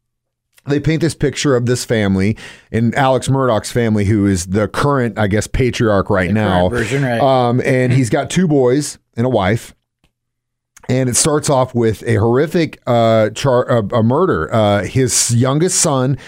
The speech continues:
Speaker 1: and his wife shot dead, and Alex comes home to find him. It's crazy. And you, at first you're like, "Oh my God,
Speaker 2: Yeah,
Speaker 1: this
Speaker 2: at
Speaker 1: is,
Speaker 2: first
Speaker 1: this
Speaker 2: you
Speaker 1: is
Speaker 2: feel
Speaker 1: just
Speaker 2: for this
Speaker 1: like,
Speaker 2: guy.
Speaker 1: dude, this sucks. Obviously he pissed off the wrong dude.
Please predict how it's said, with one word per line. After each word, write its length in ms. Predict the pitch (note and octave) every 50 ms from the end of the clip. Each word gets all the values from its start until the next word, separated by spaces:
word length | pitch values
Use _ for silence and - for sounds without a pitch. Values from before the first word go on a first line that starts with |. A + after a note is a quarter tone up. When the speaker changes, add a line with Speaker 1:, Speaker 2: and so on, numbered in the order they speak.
| - - - -
Speaker 1:
and 120 | A#2+ B2+
his 140 | C3+ A#2 A2
wife 320 | A2+ G#2+ A#2+ C3 C3+ C3
shot 380 | - - - D3+ C#3 D3 C#3+ C#3+
dead, 420 | C3 C#3+ C3+ B2+ C3+ D3 E3 - _ _ _ _ _ _ _ _ _ _ _ _
and 440 | A#2 A#2 A#2+ A#2+ A#2 A#2 A#2 A#2+ B2 A#2 C3
Alex 380 | C3+ B2+ C3+ D3+ D#3 C#3+ -
comes 220 | - - C#3+ C3 -
home 200 | C#3 C3 B2+ A#2+
to 60 | A2
find 280 | - C3 A2 G#2+ F#2+ D#2
him. 140 | C#2 - - _ _ _ _ _ _ -
It's 220 | B2 B2+ B2+ -
crazy. 480 | - D#3+ E3 F3 F3+ B2+ F2 C2 - _
And 240 | - C3 C3+ C3 B2+
you, 280 | C3 C3 C3 C3 C3+ A#2+
at 120 | B2 B2+
first 200 | - F3 D#3 -
you're 80 | - C#3
like, 140 | A#2+ A2 -
"Oh 100 | - E3
my 120 | F3+ E3 C3
God, 160 | F#2 A#2+ C3+
Speaker 2:
Yeah, 200 | E3 F#3+ E3+ C#3+
Speaker 1:
this 100 | A#2+ B2+
Speaker 2:
at 60 | C3+ C3+
Speaker 1:
is, 60 | A#2
Speaker 2:
first 160 | A2 - -
Speaker 1:
this 80 | D3+ D3
Speaker 2:
you 60 | - D3+
Speaker 1:
is 40 | C#3+
Speaker 2:
feel 100 | A3 A3+
Speaker 1:
just 120 | D3+ D3+ G#3
Speaker 2:
for 60 | E3
this 100 | C3+ A#2+
Speaker 1:
like, 360 | - E3 C#3 A2 E2 D2+ -
Speaker 2:
guy. 60 | - -
Speaker 1:
dude, 380 | F#3+ G#3+ A3+ F#3+ C#3 G#2+ F2+
this 160 | B2 D3 C3+
sucks. 320 | - F3+ F3 E3 A#2 - -
Obviously 500 | F2+ A#2+ C3 C3+ C#3 C3 - C#3+ C#3 B2+
he 80 | A#2
pissed 260 | - - C3+ C3 - -
off 180 | C3 A#2+ A#2 -
the 80 | B2
wrong 300 | A#2 A#2+ A#2 A#2 A2+ A2+ A2
dude. 440 | C3 C#3+ D#3+ F#3 F#3 G3 F#3 F3